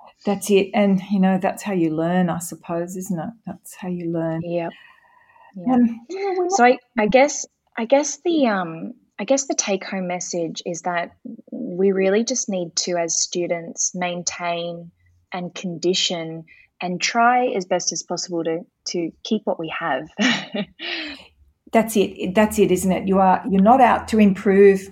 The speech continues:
Speaker 2: <clears throat> your, your expertise right now. You're, you're out to maintain what you have. You're absolutely right. Yeah. So that when you return to class, you return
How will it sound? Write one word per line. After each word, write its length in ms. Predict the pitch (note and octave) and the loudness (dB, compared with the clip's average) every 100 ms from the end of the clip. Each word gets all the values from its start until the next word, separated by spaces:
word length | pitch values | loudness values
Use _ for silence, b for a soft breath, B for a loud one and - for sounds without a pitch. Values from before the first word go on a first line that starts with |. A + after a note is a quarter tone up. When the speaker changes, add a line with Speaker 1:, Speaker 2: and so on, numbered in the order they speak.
| - | 2
Speaker 2:
<clears throat> 680 | A3+ G#3 - - - - - | 4 4 0 -16 -20 -20 -2
your, 720 | G3 G3 F#3+ F#3 F3+ E3+ - _ | 4 8 8 8 8 4 -2 _
your 340 | - F#3 E3+ D#3+ | 0 4 4 2
expertise 720 | G#3+ - F3 F3 F#3+ E3 E3 | -2 0 -2 2 4 4 4
right 220 | C3+ - | -2 -2
now. 280 | D3+ - - _ _ _ - - - | -6 -8 -12 _ _ _ -20 -20 -4
You're, 280 | E3+ E3 E3+ | 0 0 0
you're 160 | F3+ E3 | 0 4
out 220 | E3 - | 2 0
to 100 | E3+ | -4
maintain 520 | E3 D#3 - G3 A3 | -2 -2 -2 4 6
what 160 | C4 - | 6 2
you 120 | A3 | 0
have. 420 | F#3 F3+ E3+ A3+ | -2 0 2 0
You're 140 | F#3 F3 | 0 -4
absolutely 380 | F#3 - - D3+ | -4 -8 -6 -4
right. 280 | D3+ D3+ - G#3 | -2 -2 -4 -6
Yeah. 240 | E3 D#3 b b b b b | -4 -4 b b b b b
So 140 | - E3+ | -4 0
that 100 | F3 | 2
when 160 | G3 | 4
you 80 | G#3+ | 4
return 320 | G#3 G#3+ F#3+ | 2 2 0
to 60 | F3 | 0
class, 720 | - A3+ C4+ F#4+ - - - _ _ _ _ _ _ _ _ _ _ - | 2 4 4 2 -4 -14 -16 _ _ _ _ _ _ _ _ _ _ -2
you 180 | G#3+ | 2
return 920 | G3+ G3+ - A#3+ A#3 F#3+ F3+ B3 C#4 | 2 2 0 4 6 6 6 4 2